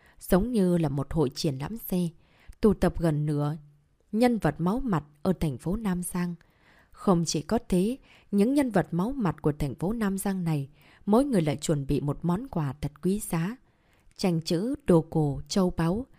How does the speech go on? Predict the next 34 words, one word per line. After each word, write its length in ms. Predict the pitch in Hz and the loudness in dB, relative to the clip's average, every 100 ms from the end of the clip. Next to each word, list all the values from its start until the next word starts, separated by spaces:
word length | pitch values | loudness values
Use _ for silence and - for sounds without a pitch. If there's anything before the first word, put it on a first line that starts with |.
| _ _ _ _ _ _ - | _ _ _ _ _ _ 2
quà 180 | 196 | 4
tặng 280 | 170 160 143 - | 4 0 -2 2
quý 200 | 196 247 | 2 2
báu, 300 | 185 170 240 294 | 2 0 0 -6
rực 300 | - 160 - | -2 -2 0
rỡ 180 | 180 226 | -2 0
muôn 260 | 254 240 | -2 0
màu, 320 | 180 156 135 - - - | 0 0 -2 -8 -20 -4
làm 200 | 214 208 | 0 2
cho 120 | 196 262 | 2 0
người 180 | 185 | 0
ta 180 | 147 233 240 | 0 -2 -2
không 200 | 254 247 | -4 -4
khỏi 260 | - 143 113 | -4 -4 -2
suýt 260 | - 240 | -4 -4
xoa. 300 | - 185 175 - _ _ _ _ - | -2 -2 -2 -6 _ _ _ _ -2
Trong 220 | 196 170 | 0 2
đó 200 | 160 220 | 0 0
đương 300 | 220 190 180 | 0 0 0
nhiên 160 | 175 | 0
có 120 | 208 285 | 0 0
người 340 | 214 160 139 - _ - | 0 0 -2 -8 _ -4
nhà 140 | 180 | -2
họ 220 | 147 131 - | 0 -2 -2
Bạch. 180 | 147 147 - _ _ _ _ - | -2 -4 -14 _ _ _ _ 2
"Bà, 340 | 185 180 160 - _ - 196 | 4 4 2 -6 _ -4 4
bà 120 | 208 | 6
nói 180 | 208 262 | 6 6
tin 260 | 269 254 | 4 4
tức 160 | 311 311 | 2 4
của 80 | 175 | 4
anh 240 | - 254 | 2 -2
cả 280 | - 160 | -2 -2
có 80 | 131 | 0